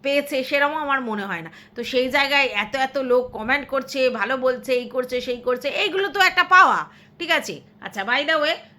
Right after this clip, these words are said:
আহ, মারু বলেছে যে, আহ, আমি হচ্ছে ক্যামেরা করি আর এডিট করি, বাদ বাকি আমার বর করে। কি বোকা বোকা কথা এটা মারু বলেছে।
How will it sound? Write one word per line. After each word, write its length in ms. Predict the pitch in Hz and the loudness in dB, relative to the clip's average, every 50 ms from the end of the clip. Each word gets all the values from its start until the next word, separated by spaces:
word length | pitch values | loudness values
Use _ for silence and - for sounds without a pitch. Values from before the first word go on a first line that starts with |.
| _ - | _ -8
আহ, 480 | 240 247 240 240 240 233 233 233 233 | -6 -4 -2 -2 -2 -2 -4 -4 -4
মারু 280 | 233 233 254 277 320 330 | -2 0 2 2 2 2
বলেছে 400 | 302 330 311 320 302 - 359 339 | 0 -2 -2 -2 -2 -4 -6 -6
যে, 320 | 262 311 302 302 294 294 | -4 -2 0 0 0 0
আহ, 200 | - - - 208 | -2 -4 -4 -4
আমি 420 | 208 214 214 220 233 262 277 285 285 | -2 0 0 0 0 -2 -4 -4 -2
হচ্ছে 340 | 285 285 285 - - 294 294 | -4 -4 -4 -6 -8 -8 -4
ক্যামেরা 360 | 285 247 202 208 240 262 262 | -4 -4 -2 2 2 2 2
করি 240 | 262 285 294 302 294 | 2 -2 0 0 0
আর 120 | 277 247 | 2 2
এডিট 240 | 247 233 226 220 - | 0 -2 -4 -8 -10
করি, 180 | - 285 294 | -10 -8 -6
বাদ 260 | 285 240 226 208 202 196 | -2 -2 -2 -2 -2 -4
বাকি 260 | 220 226 233 247 247 | -6 -4 -4 -2 -2
আমার 200 | 240 247 254 247 | 0 0 0 -2
বর 220 | 220 190 196 190 | 0 -2 -4 -4
করে। 220 | 185 - 180 170 185 | -4 -6 -8 -10 -10
কি 140 | - - | -10 -10
বোকা 280 | 247 226 220 185 247 247 | -8 -8 -2 0 0 0
বোকা 220 | 247 254 277 294 285 | 0 0 -2 -2 0
কথা 240 | 240 233 226 - 269 | -2 -2 -2 -2 -4
এটা 200 | 254 233 269 269 | -4 -2 -4 -4
মারু 260 | 247 233 214 220 240 | -2 0 0 0 0
বলেছে। 440 | 226 233 226 226 208 202 - 208 | 0 2 2 0 0 -2 -4 -8